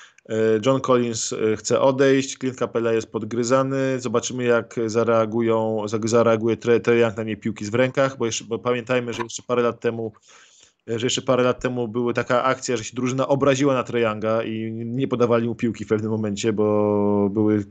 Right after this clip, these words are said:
jakieś kosy, żeby było spotkanie w drużynie, stary, nie, nie, nie oddawaj tylu rzutów.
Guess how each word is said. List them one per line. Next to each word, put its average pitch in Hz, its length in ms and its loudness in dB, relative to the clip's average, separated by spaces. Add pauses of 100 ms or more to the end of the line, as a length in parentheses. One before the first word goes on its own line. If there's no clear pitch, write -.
(180)
jakieś 113 300 2
kosy, 110 400 2
żeby 104 400 -2
było 107 140 -4
spotkanie 123 440 0
w 104 40 -6
drużynie, 117 500 0
stary, 117 320 0
nie, 117 140 -4
nie, 123 220 -4
nie 127 120 0
oddawaj 117 280 0
tylu 117 200 -2
rzutów. 117 380 0